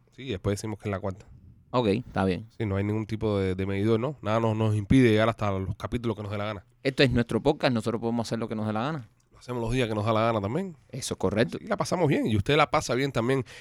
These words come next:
Speaker 1: escuchándonos. Quiero agradecer personalmente a todas las personas que nos están escuchando fuera de los Estados Unidos, ya que estamos,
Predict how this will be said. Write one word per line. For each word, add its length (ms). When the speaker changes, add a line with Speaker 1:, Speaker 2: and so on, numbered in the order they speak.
Speaker 1:
escuchándonos. 640
Quiero 180
agradecer 540
personalmente 680
a 120
todas 380
las 80
personas 380
que 80
nos 100
están 240
escuchando 540
fuera 340
de 60
los 140
Estados 380
Unidos, 580
ya 180
que 100
estamos, 480